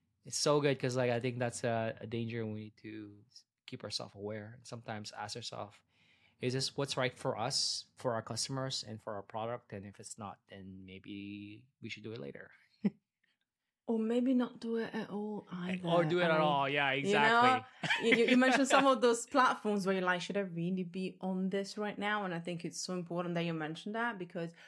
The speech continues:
Speaker 2: over the past, um, a time of coming out, we'll say six months, yeah, I have to kind of put my little time traveling hat on. I don't know what it would look like, but it would be a really cute hat. Uh, so for putting that on and saying by the time of actually this episode coming out,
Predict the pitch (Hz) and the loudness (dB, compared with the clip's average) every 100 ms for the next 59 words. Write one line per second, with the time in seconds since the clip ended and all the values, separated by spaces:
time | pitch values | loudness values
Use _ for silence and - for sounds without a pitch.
0 | - 185 180 175 196 185 175 - 175 - | -6 -2 -2 2 4 4 2 -4 -4 0
1 | 175 170 170 - - - 196 226 226 220 | -2 -2 -10 -18 -16 -14 0 2 4 0
2 | 202 - - 185 190 165 156 - 165 170 | -4 -8 -8 -8 -6 -4 -6 -8 -14 -12
3 | 156 - - - - 170 165 151 160 - | -12 -12 -10 -6 -6 -6 -6 -6 -6 -10
4 | 160 160 156 151 151 151 156 151 - - | -10 -8 -10 -8 -6 -6 -6 -8 -12 -20
5 | - _ 202 190 185 190 185 190 190 208 | -20 _ -6 -6 -4 -4 -4 -6 -6 -6
6 | 254 247 185 170 185 170 165 170 185 208 | -4 -4 -4 -4 -6 -6 -4 -6 -8 -8
7 | 214 - 156 151 147 143 139 139 - 156 | -10 -10 -12 -10 -10 -10 -10 -10 -10 -8
8 | 180 240 - - - - 180 185 196 185 | -4 -6 -8 -20 -14 -4 -2 -2 -6 -4
9 | 254 262 233 190 165 165 170 - 170 165 | 0 2 2 0 0 -2 -4 -4 -4 -2
10 | 170 170 202 202 180 175 170 175 165 160 | -4 -4 -4 -2 -2 -4 -4 -6 -6 -4
11 | 190 175 170 - 185 185 180 170 180 175 | -4 -4 -8 -6 -6 -4 -6 -4 -4 -2
12 | 180 156 | 0 -2